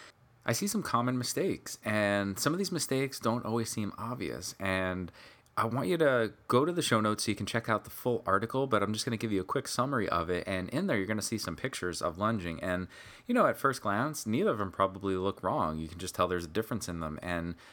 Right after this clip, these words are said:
uh, in the first picture, it's me lunging, taking a pretty big step, and in the second picture, it's taking a much significantly smaller step, and I think one of the biggest mistakes we see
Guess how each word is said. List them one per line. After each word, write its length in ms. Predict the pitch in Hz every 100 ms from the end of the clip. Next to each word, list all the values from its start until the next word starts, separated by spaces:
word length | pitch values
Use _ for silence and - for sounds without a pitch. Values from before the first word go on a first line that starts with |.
| - -
uh, 160 | 87
in 80 | 87
the 80 | 87
first 240 | 113 135
picture, 320 | 104 - - 92
it's 160 | -
me 140 | 90 85
lunging, 440 | 87 87 92 87
taking 300 | 90 90 87
a 40 |
pretty 200 | 80 131
big 260 | 98 92 104
step, 360 | - 73 80 80
and 80 |
in 80 | 80
the 40 | 78
second 380 | 107 117 95
picture, 340 | 82 76 - 87
it's 140 | -
taking 300 | - 80 85
a 20 |
much 280 | 80 71 - - - -
significantly 580 | - 87 82 87 90 92
smaller 400 | - 110 175 95
step, 340 | - 76 -
and 120 | 92 92
I 60 |
think 300 | - 202 233
one 140 | 117 104
of 40 |
the 60 | 87
biggest 280 | 101 104
mistakes 360 | 98 - 101 -
we 60 | 85
see 360 | - 95 110